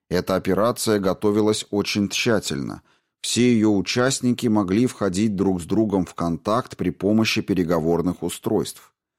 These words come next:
Поэтому, когда из университетского района сообщили, что кто-то скребется в ставни,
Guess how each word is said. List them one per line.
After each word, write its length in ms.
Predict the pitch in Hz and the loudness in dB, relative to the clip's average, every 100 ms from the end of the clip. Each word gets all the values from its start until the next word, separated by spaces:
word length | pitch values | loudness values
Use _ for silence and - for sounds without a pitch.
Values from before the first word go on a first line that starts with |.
| _ _ _ - | _ _ _ -6
Поэтому, 680 | 71 85 104 123 131 131 - _ _ | -2 2 2 4 4 2 -2 _ _
когда 400 | - 95 92 139 | -4 0 2 2
из 160 | 151 131 | 2 2
университетского 1000 | 127 123 113 101 113 - 135 - 113 104 | 2 4 2 0 -2 0 -2 -2 0 2
района 460 | 104 101 127 127 | 2 2 2 2
сообщили, 640 | 110 101 98 - - 139 104 | 0 -2 -2 -4 0 2 2
что 240 | - 95 | 0 -4
кто-то 380 | - - 120 98 | -6 -2 -2 -2
скребется 640 | - - 92 98 104 - 78 | -6 -2 0 2 0 -2 -6
в 60 | |
ставни, 640 | - - 117 131 135 131 | -8 -4 -2 2 2 2